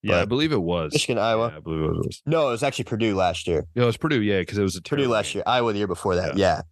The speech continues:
Speaker 2: yeah. And they
Speaker 1: I,
Speaker 2: beat the crap out of Purdue,
Speaker 1: I,
Speaker 2: if I
Speaker 1: I
Speaker 2: remember
Speaker 1: do
Speaker 2: correctly.
Speaker 1: believe, I do believe this game's gonna be a lot lower scoring than what people think, and I don't think it's gonna be a blowout. Like, I think this game's gonna actually be a classic Big Ten game.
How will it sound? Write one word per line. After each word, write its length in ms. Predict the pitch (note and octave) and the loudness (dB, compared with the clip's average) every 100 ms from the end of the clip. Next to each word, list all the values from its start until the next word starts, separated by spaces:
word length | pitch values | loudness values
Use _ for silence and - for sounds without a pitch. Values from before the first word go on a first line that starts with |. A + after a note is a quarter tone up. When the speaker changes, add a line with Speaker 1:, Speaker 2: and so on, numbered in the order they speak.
| - | -2
Speaker 2:
yeah. 160 | G2 | 0
And 120 | F#2+ F#2 | 2 2
they 280 | G2+ G2 - _ - _ _ _ - | 2 0 -6 _ -20 _ _ _ -2
Speaker 1:
I, 120 | B2+ | 2
Speaker 2:
beat 120 | C3+ | 2
the 60 | - | -2
crap 320 | - B2 A2+ | -2 -2 0
out 140 | A2+ | 0
of 60 | G#2 | 0
Purdue, 320 | G#2 F#2+ G2 | -2 0 2
Speaker 1:
I, 80 | A2+ | 2
Speaker 2:
if 100 | A2 - _ - | 0 -4 _ -4
I 40 | G2+ | 0
Speaker 1:
I 80 | |
Speaker 2:
remember 220 | G#2+ F#2+ A2+ | 2 2 2
Speaker 1:
do 120 | C3 | 2
Speaker 2:
correctly. 160 | B2+ A2+ | 2 0
Speaker 1:
believe, 400 | G#2 G2+ G2 - _ _ | 2 0 -2 -10 _ _
I 100 | F#2 | -4
do 180 | G2 A2+ | 0 0
believe 200 | A2+ A#2 | 2 2
this 140 | G#2 F2 | 0 -2
game's 300 | G2+ F#2 F#2 | 0 2 2
gonna 80 | |
be 60 | F2+ | 2
a 60 | E2 | 2
lot 240 | F2 E2 | 2 2
lower 200 | F#2 E2+ | 2 0
scoring 380 | - - F2 E2+ | -2 0 2 2
than 100 | E2+ | 0
what 140 | E2+ | 0
people 240 | - E2+ F2 | 0 0 -2
think, 340 | - F#2 A2 - | 0 0 0 0
and 80 | |
I 40 | F#2+ | 2
don't 260 | G2+ F#2+ | 2 0
think 140 | - G#2 | 0 0
it's 80 | G2 | 0
gonna 120 | G2 | 0
be 40 | |
a 40 | E2+ | 0
blowout. 520 | D#2+ D#2 D2 D2 - | 0 0 0 -4 -4
Like, 160 | F#2+ F#2+ | -2 0
I 120 | F#2 | 0
think 240 | - G#2+ | 0 0
this 140 | F#2+ - | 0 -2
game's 260 | A2 G2+ | 0 0
gonna 120 | G2 F#2 | 0 0
actually 240 | F2+ F2+ | 0 0
be 60 | G2 | 0
a 40 | |
classic 480 | F2 - F#2+ - E2 | 0 -2 0 0 -2
Big 160 | E2+ D#2+ | -2 0
Ten 200 | - D#2+ | 0 2
game. 320 | D#2 D2+ | 2 0